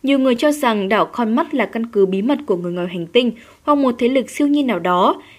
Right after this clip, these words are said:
Hiện tại, nhà làm phim Sergio Newspiller và nhóm của ông đang gây quỹ để quay lại nghiên cứu kỹ hơn đảo con mắt, hy vọng tìm hiểu thêm về nguồn gốc và bản chất của nó. Năm hai nghìn không trăm mười sáu, một nhóm các nhà nghiên cứu và làm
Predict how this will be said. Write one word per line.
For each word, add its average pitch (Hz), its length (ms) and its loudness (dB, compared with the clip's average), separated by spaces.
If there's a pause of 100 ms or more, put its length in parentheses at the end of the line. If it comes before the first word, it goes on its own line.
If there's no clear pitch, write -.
Hiện 285 200 -2
tại, 269 260 2
nhà 214 180 -4
làm 196 200 -4
phim 233 260 -2
Sergio 226 500 0
Newspiller 214 720 2 (260)
và 240 80 -4
nhóm 240 240 2
của 285 80 2
ông 247 280 0
đang 233 180 -2
gây 226 140 2
quỹ 247 320 -4
để 254 120 -2
quay 202 220 -8
lại 208 180 -6
nghiên 202 180 -6
cứu 190 280 0
kỹ - 140 -8
hơn 226 240 -4
đảo 170 180 -6
con 175 200 -6
mắt, 311 140 0 (380)
hy 302 140 -2
vọng 294 260 -2
tìm 220 180 0
hiểu 190 200 2
thêm 254 200 -2
về 226 80 2
nguồn 175 220 -4
gốc 302 260 -2
và 214 80 -4
bản 165 200 -6
chất 294 200 -6
của 185 100 -4
nó. 170 320 -2 (960)
Năm 320 120 0
hai 330 80 0
nghìn 247 180 2
không 220 180 -6
trăm 233 220 0
mười 196 120 0
sáu, 196 380 2 (240)
một 302 160 0
nhóm 240 160 0
các 339 160 -2
nhà 302 80 -2
nghiên 233 220 0
cứu 226 260 2
và 247 140 -2
làm 196 180 -4